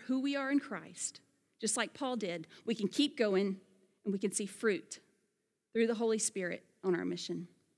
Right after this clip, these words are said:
So let's look at verse nineteen.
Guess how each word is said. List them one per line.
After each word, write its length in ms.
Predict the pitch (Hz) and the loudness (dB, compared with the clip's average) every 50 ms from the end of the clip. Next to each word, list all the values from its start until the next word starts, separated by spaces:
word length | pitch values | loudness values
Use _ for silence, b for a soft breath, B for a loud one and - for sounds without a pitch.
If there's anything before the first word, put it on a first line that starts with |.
| _ _ _ _ _ _ _ _ _ _ _ _ _ _ _ _ _ _ _ _ _ _ _ _ _ _ _ _ _ _ _ _ _ _ _ _ _ _ _ _ _ _ _ _ _ _ _ _ _ _ _ _ _ _ _ _ _ _ _ _ _ _ _ _ _ _ _ _ _ - | _ _ _ _ _ _ _ _ _ _ _ _ _ _ _ _ _ _ _ _ _ _ _ _ _ _ _ _ _ _ _ _ _ _ _ _ _ _ _ _ _ _ _ _ _ _ _ _ _ _ _ _ _ _ _ _ _ _ _ _ _ _ _ _ _ _ _ _ _ 2
So 180 | 269 254 254 254 | 4 6 6 6
let's 180 | 294 311 - - | 4 2 0 -2
look 160 | 330 359 - | -2 0 0
at 280 | 294 254 247 233 - B B B B B B B | 2 2 2 0 0 B B B B B B B
verse 400 | - 220 214 208 - - - - B B B B B _ _ _ _ _ _ - | -2 0 0 2 2 2 2 0 B B B B B _ _ _ _ _ _ -6
nineteen. 560 | 214 208 202 160 - - 190 175 - - 196 | -2 -2 -2 -2 -4 -4 -4 -4 -4 -6 -8